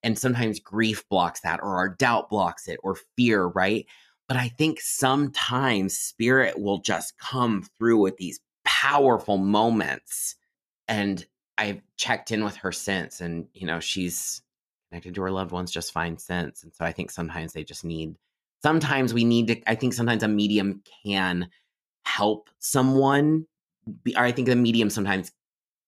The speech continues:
well, a medium literally is a bridge, right? But I think that going back to Interstellar,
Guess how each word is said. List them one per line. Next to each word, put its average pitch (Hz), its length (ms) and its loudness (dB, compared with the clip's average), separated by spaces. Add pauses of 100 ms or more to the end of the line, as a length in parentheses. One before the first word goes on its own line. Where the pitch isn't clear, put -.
(140)
well, 87 180 0
a 98 40 0
medium 95 400 2
literally 87 400 0
is 80 100 -6
a 80 60 -8
bridge, 82 400 -2
right? 87 320 0 (600)
But 117 120 4
I 113 100 4
think 117 480 -2
that 101 280 2 (280)
going 92 160 -2
back 87 180 -2
to - 100 -8
Interstellar, 82 800 0